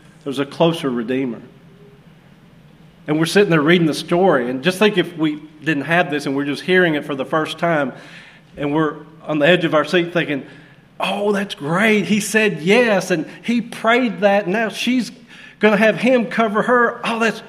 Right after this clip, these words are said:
what? There's someone closer. That, that means he may not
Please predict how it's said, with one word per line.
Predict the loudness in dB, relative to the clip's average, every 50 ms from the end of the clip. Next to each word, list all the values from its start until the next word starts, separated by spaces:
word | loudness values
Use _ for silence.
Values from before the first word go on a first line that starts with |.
| -20 -20 -20 -20 -20 -12
what? | -4 0 2 2 4 2 0 -2 -6 -18 -20 -20 -20 -20 _ _ _ _ _ _ _ _ _ _ _ -20 -20 _ _ _
There's | -8 -8 -4 2
someone | 2 4 4 4 4 2
closer. | 2 2 4 4 4 2 0 -4 0
That, | 2 2 2 2 0 -6 -14 -18 -20 -20 -20 _ -20 _ _ _ _ -14
that | -12 -8 -4
means | -4 -4 -4 -2
he | -2 0 0
may | 2 4 4 2
not | 2 2 0 0 0 0 -2 -4 -8 -18 -20